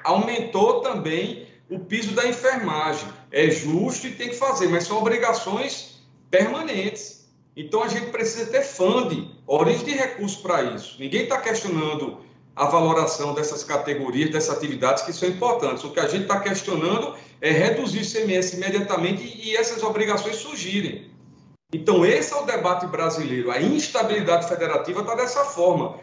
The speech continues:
O Congresso decide reduzir receita, o Congresso decide aumentar a despesa, e a pergunta é: como fecha a conta? Então, é muito importante,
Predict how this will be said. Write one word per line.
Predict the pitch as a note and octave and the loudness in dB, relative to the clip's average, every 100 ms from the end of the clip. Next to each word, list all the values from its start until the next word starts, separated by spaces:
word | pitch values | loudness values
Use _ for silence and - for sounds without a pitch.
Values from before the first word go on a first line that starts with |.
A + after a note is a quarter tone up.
| - - | -16 -10
O | - | 0
Congresso | B3 G3 G3 F#3+ F#3+ F#3 F3 | 2 4 6 4 4 -2 4
decide | G#3+ G#3+ - B3+ D4 C4+ | 6 6 2 -8 -8 -6
reduzir | G#3+ G#3+ F#3 D#3+ F3+ | -6 -6 -6 -4 -2
receita, | F#3+ - G3+ A3 - C#4 - - - | -2 -2 0 0 0 -4 -6 -10 -18
o | - | -10
Congresso | - G#3+ F#3+ G3 - | 0 0 2 0 2
decide | E3+ G#3+ - C4+ C#4 | 4 4 4 -4 -4
aumentar | C4 A3+ G3+ F3 | -2 -2 -2 0
a | E3+ | 0
despesa, | E3 - F#3+ A3+ A#3+ C4+ - - | -2 -2 2 2 2 -2 -6 -14
e | - A3+ | 0 2
a | A#3 | 2
pergunta | A#3 G3+ B3+ - C#4+ F3+ | 2 0 -2 0 2 2
é: | C3+ - - - _ _ _ _ _ _ _ _ _ _ _ _ _ - | 2 -2 -10 -18 _ _ _ _ _ _ _ _ _ _ _ _ _ 0
como | A#3+ A3 | 2 0
fecha | - G3+ G#3 C4 | 0 0 0 -2
a | |
conta? | - D#3 C3 - - - - _ - - | -4 -4 -4 -6 -14 -18 -20 _ -20 -12
Então, | C3+ - D#3+ G#3 | -8 0 4 4
é | B3 | 2
muito | A#3 G#3+ F#3 G3 D4 - A#3 | 0 4 6 6 2 -2 -4
importante, | A#3+ C#4+ A#3+ A3+ - B2+ B2+ C#3+ - - | -4 -4 -2 -2 -2 -4 -4 -4 -6 -10